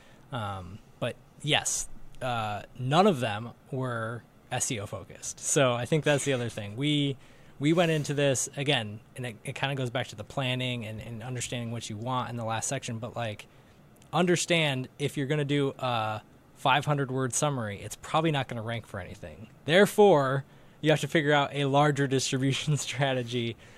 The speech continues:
which for us was social with all the vid-, like, that's why we got all the videos cut, was to be able to push on social multiple times a week.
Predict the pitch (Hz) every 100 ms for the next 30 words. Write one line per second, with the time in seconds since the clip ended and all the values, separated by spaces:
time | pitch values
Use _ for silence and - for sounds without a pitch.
0 | - 151 151 - 147 139 143 - 127 -
1 | 147 131 - 131 123 123 127 117 120 113
2 | 120 131 139 - 101 113 127 127 127 127
3 | 127 120 120 120 120 - 135 127 127 -
4 | 120 117 110 - 127 120 107 - 113 -
5 | 120 117 117 - 120 117 113 113 113 120
6 | -